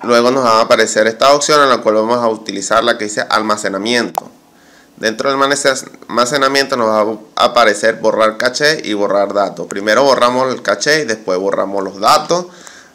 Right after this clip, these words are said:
Reiniciamos el teléfono y veremos que el problema se ha solucionado. Si en dado caso no te llega a servir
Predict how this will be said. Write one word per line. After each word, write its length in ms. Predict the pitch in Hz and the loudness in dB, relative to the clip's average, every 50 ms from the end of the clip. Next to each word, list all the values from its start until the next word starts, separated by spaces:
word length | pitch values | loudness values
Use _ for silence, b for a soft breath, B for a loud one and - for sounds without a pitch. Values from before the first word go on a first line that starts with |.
| B B | B B
Reiniciamos 580 | - 110 107 107 110 107 110 104 107 - 135 | -4 -2 -2 -2 -4 -4 -4 -4 -4 -4 -4
el 120 | 127 120 - | -6 -4 -4
teléfono 500 | 104 104 120 - - - 147 147 151 - | -2 0 0 0 -2 -4 -8 -8 -8 -8
y 120 | - - 101 | -6 -4 -2
veremos 340 | 104 101 98 98 101 107 - | -2 -2 -2 -4 -6 -8 -6
que 80 | 117 | -6
el 80 | 113 110 | -6 -6
problema 500 | - 98 98 95 95 98 98 98 92 - - | -6 -8 -8 -6 -6 -4 -4 -4 -4 -6 -8
se 220 | - 120 113 98 - - - | -6 -2 -2 0 -2 -2 -2
ha 160 | 95 92 92 | -2 -2 -2
solucionado. 840 | - - - 98 98 107 110 - 143 151 165 160 135 107 - - - - B B B B B B B B B B | -4 -8 -10 -8 -8 -8 -6 -4 -2 0 2 4 4 4 2 0 -6 -18 B B B B B B B B B B
Si 200 | B - - 127 | B -6 -2 0
en 140 | 131 127 127 | 0 2 4
dado 300 | 135 139 147 156 156 147 | 4 6 6 6 4 4
caso 260 | 151 151 143 156 151 | 2 2 2 2 0
no 160 | 147 143 131 | 2 0 0
te 160 | 120 135 127 | 2 2 2
llega 460 | 123 127 127 123 131 135 120 - - - | 4 4 6 6 6 4 2 0 -2 -2
a 160 | - 110 113 110 | 2 2 4 4
servir 680 | - - 101 101 98 92 104 104 107 98 - - - | 4 2 2 2 2 0 0 0 0 0 -2 -4 -10